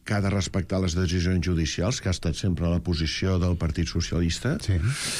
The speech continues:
Speaker 1: Però, clar, una decisió judicial que comporti la detenció d'un personatge com el, com el que representa,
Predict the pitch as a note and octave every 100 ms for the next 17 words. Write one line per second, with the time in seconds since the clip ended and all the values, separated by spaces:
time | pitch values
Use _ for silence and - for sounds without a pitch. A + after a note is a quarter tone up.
0 | - - - E2+ D2 G2 A2+ F#2 F2 F2
1 | E2+ F#2 G2+ G#2 F#2 - - G#2 G#2 G#2+
2 | G#2 E2 E2+ F2+ F2+ G2+ F#2 F#2 F2 D#2
3 | D#2+ G#2 G2+ E2 E2 F#2 F2 E2+ E2 -
4 | E2+ F2+ E2+ F2 E2 - - - - -
5 | - - - F#2 F2 F2 F2+ F2 F2 F2
6 | E2+ - - F#2 E2+ E2+ F2 F2 - E2
7 | G#2 A#2 F2 E2